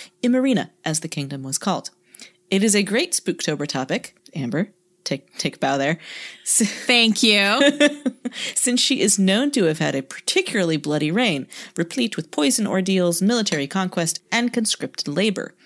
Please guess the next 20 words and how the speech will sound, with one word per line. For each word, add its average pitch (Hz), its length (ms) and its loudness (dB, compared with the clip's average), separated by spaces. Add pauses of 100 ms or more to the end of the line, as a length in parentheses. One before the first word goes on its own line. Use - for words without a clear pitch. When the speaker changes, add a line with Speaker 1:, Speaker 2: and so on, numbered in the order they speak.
(240)
Speaker 1:
One 190 240 2
ghastly 170 400 0
piece 160 220 -2
of 143 100 -6
lore 156 200 2
is 190 80 0
that 151 120 -2
she - 160 -2
threw 165 320 0
unrepentant 165 640 -2
Christian 156 380 -4
converts 220 380 -2
from 170 160 -4
a 165 60 -2
cliff - 340 -2
below 151 220 0
her 147 160 -6
palace, - 460 -2 (240)
the 175 100 -4
Rova, 160 420 0